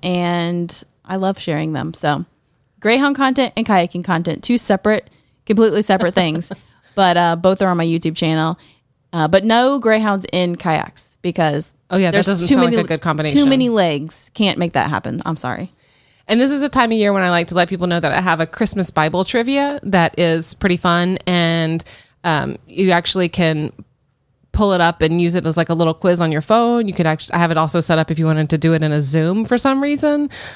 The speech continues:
Speaker 2: um, or if you just wanna print it out and, and quiz people.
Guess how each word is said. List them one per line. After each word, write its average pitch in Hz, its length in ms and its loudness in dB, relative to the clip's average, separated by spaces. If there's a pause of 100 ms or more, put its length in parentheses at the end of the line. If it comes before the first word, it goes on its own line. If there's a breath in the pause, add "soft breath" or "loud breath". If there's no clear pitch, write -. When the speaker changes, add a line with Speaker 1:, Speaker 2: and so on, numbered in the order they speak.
(120)
Speaker 2:
um, 190 260 2
or 185 140 4
if 175 80 0
you 190 100 0
just 175 220 -4
wanna 185 220 0
print 190 180 2
it 202 60 2
out 202 220 2
and, 202 260 -2
and 185 160 0
quiz 247 180 0
people. 156 420 -2